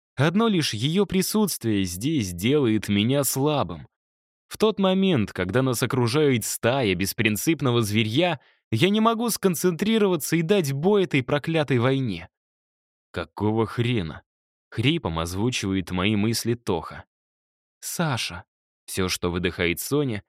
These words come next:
прежде чем её толкает и с диким смехом прижимает к себе человек в маске. Сегодня на нём, конечно, не гидрокостюм. Обычная тройка, сверху пальто. Но на голове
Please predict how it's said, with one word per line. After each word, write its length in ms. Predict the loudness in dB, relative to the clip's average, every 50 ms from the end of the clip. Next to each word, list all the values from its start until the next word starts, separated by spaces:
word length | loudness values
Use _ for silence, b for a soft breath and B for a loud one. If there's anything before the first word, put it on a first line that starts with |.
| _ _ _ _ _ _ _ _
прежде 380 | 0 2 2 2 2 2 2 2
чем 220 | 2 2 4 4
её 160 | 4 2 4
толкает 560 | 4 4 2 2 2 0 0 2 2 0 0
и 80 | 0 0
с 100 | 0 0
диким 380 | 0 0 0 0 0 0 -2 -2
смехом 560 | -2 -2 0 0 0 0 0 0 0 0 2
прижимает 680 | 2 2 2 4 2 2 2 2 2 2 2 0 0
к 60 | -4
себе 460 | -6 -2 -2 -2 0 2 4 2 4
человек 540 | 2 0 -2 -2 -2 -2 -2 -4 -6 -6 -6
в 80 | -6 -2
маске. 540 | -2 0 -2 -2 -4 -8 -12 -16 -20 -20 -20 _ _ _ _ _ _ _ _ _ _ _
Сегодня 500 | -4 -2 0 0 2 0 0 2 2 2
на 100 | 2 2
нём, 220 | 2 2 0 0 0
конечно, 480 | 0 0 0 0 0 -2 -2 -4 -2
не 200 | -2 0 -2 -2
гидрокостюм. 920 | -2 -2 -4 -4 -4 -4 -6 -6 -6 -8 -8 -8 -12 -12 -14 -16 -16 -18 _ _ _ _ _ _ _
Обычная 600 | 0 0 0 0 -2 -2 -2 -2 0 0 0 2
тройка, 580 | 2 2 2 2 2 2 0 -2 -6 -12 -18 -18 _ _ _ -10
сверху 580 | -6 -2 0 2 2 2 2 0 -2 -2 -2
пальто. 580 | 0 0 0 0 -2 -4 -6 -6 -6 -6 -10 -14 _ _ _ _ _ _ _ _ _ 0
Но 140 | 2 2 4
на 120 | 4 4
голове 640 | 4 4 4 4 2 2 2 2 2 2 0 -2